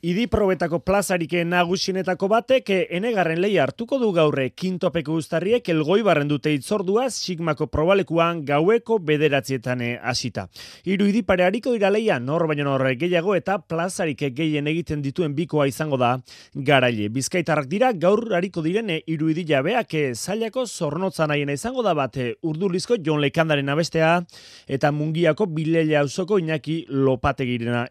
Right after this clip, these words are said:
hirugarrena. Gaurko saioak, eh, erabakiko du garailean orden, izan ere, jardunaldi bakarreko dema izango da Elgoibarkoa eta beraz, eh, gaur plaza gehien egiten duen bikoteak etxeratuko ditu mantak. Eh, hogeita hamar plazakoa izango da sariak, eh, jasotzeko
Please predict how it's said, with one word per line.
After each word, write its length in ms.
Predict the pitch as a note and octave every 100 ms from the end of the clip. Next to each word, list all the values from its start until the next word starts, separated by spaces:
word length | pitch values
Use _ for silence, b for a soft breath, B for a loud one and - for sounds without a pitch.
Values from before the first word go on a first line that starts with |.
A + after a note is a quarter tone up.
| -
hirugarrena. 640 | B2 B2 G#2+ G2+ G#2+ A2
Gaurko 340 | D#3+ F3+ D3+ C3+
saioak, 520 | C#3+ D3+ D3 C#3 C#3+
eh, 160 | C#3+ D3+
erabakiko 540 | E3 F#3+ D#3 E3 F3+
du 140 | B3+ F3
garailean 520 | D3 D#3+ E3 C#3 C3
orden, 360 | C#3+ F#3 B3
izan 260 | C#3+ - F3+
ere, 300 | D#3+ G3+ A#3 - B B B B2+
jardunaldi 500 | D3 D3+ G3 F3+ E3
bakarreko 500 | C#3+ F3+ F3 E3 G#3
dema 320 | C#3+ F#3 D3+
izango 340 | C3 C#3 C#3
da 100 | C#3
Elgoibarkoa 580 | D3 F#3+ G3 E3+ - A#3
eta 180 | G3 C#3
beraz, 440 | B2+ C#3+ G#3 A3+ E3+
eh, 100 | C#3
gaur 240 | D3+ C#3
plaza 340 | - F3 -
gehien 220 | C#3+ C#3+ D3
egiten 280 | D3+ D3
duen 160 | D3 C3+
bikoteak 580 | C#3 F#3 E3+ D3+ D3+ - B B B
etxeratuko 640 | D#3+ - E3+ D3+ B2+ C3
ditu 200 | B2 A#2+
mantak. 400 | B2 A2+ A2 A#2+
Eh, 140 | A#2 -
hogeita 440 | D3+ D#3+ A3 G#3+ G3
hamar 200 | D#3+ -
plazakoa 400 | G3 F3 D#3+ C3+
izango 300 | - F3 F#3+
da 140 | B3
sariak, 500 | - E3 E3 D3+ -
eh, 60 | C3+
jasotzeko 680 | C#3+ F3 C#3 D3 E3+ F#3+